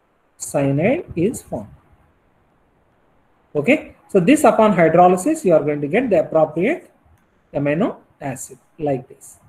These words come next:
So this is again another example of how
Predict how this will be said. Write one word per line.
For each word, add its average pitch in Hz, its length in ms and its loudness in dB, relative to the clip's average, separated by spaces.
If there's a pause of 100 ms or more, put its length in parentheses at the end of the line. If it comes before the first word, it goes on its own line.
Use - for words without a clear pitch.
(760)
So 175 80 -2
this 175 180 0
is 190 80 -2
again 185 280 4
another 175 300 2
example 185 440 2
of 175 160 2
how 214 380 2